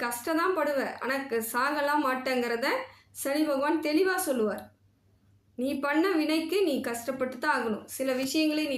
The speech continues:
பக்குவப்படுத்தி தான் ஆகணும். சில விஷயங்களில் நீ பாடம் கற்பிக்கத்தான் வேணுங்கிற மாதிரி சொல்லுவாரு. ஆனா மரணத்தை கொடுக்கவே மாட்டார். அப்படிப்பட்டவர் தான் சனி பகவான். இப்போ உங்களுக்கு பார்த்தீங்கன்னா சனி பகவானால நிறைய மாற்றம் இருக்குதுங்க. கடந்து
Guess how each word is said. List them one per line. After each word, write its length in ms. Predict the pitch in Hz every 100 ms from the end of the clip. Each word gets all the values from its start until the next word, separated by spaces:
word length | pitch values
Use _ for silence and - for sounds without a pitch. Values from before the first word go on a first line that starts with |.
| 240
பக்குவப்படுத்தி 600 | 247 302 311 269 262 269
தான் 180 | 277 269
ஆகணும். 300 | 233 220 220
சில 140 | 262 262 254
விஷயங்களில் 520 | 254 302 285 285 302 269
நீ 80 | 226 233
பாடம் 400 | 240 269 302 302
கற்பிக்கத்தான் 720 | 254 247 294 285 277 277 285 254
வேணுங்கிற 480 | 262 269 277 269 240 220
மாதிரி 200 | 233 262 277 233
சொல்லுவாரு. 500 | 220 214 220 - 226 277 285 - _ _ _ -
ஆனா 160 | 240 269 233
மரணத்தை 500 | 233 262 277 277 285 277
கொடுக்கவே 460 | 233 233 254 247 277 302
மாட்டார். 360 | 226 214 214 - - _ _ _ - _ - - 233
அப்படிப்பட்டவர் 760 | 233 285 302 269 254 269 254
தான் 160 | 262 302
சனி 140 | 254 240
பகவான். 320 | 233 220 202 240
இப்போ 140 | - 254
உங்களுக்கு 320 | 233 226 220 226
பார்த்தீங்கன்னா 380 | 247 277 302 320
சனி 200 | 254 269 277
பகவானால 500 | 262 262 262 285 330 226
நிறைய 400 | 220 247 285 381
மாற்றம் 340 | 302 285 294 277
இருக்குதுங்க. 420 | 247 262 240 226 226 - _ _ 233
கடந்து 300 | 254 302